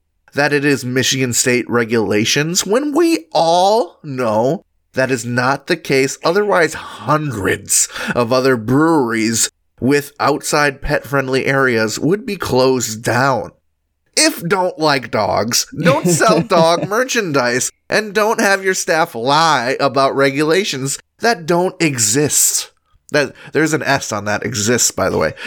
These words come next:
Speaker 1: That don't exist.
Speaker 2: <laughs>
Speaker 1: One star.
Speaker 2: Okay, we got the hall monitor here. He's got
Speaker 1: <laughs>
Speaker 2: state statutes in pocket. Okay.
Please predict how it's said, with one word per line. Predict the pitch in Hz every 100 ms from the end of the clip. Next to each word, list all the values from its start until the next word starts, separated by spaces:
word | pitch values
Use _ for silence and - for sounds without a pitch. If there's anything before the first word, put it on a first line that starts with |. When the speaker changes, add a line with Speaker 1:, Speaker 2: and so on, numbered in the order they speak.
| 214
Speaker 1:
That | - 117
don't | 160 196 -
exist. | 135 110 120 135 165 - 170 - - - _ -
Speaker 2:
<laughs> | - - - _ - _
Speaker 1:
One | 113 139 170
star. | 185 - 135 123 101 65 113 - _ _ _ _ _ _ _ -
Speaker 2:
Okay, | 123 151 135 143 120
we | 139
got | 165 156
the | 143
hall | 135 147 170
monitor | 190 156 135 127 120 123
here. | 127 123 117 117
He's | 123 139
got | - 131 127 523 508 587 - 508
Speaker 1:
<laughs> | - 277 453 480 466
Speaker 2:
state | 440 427 415
statutes | - - 135 143 - 143 131
in | 127 139 147
pocket. | - 139 131 139 180 190 - _ _ _ _ _ _ _ _ _ _ _ _ -
Okay. | 139 185 202 131 131 160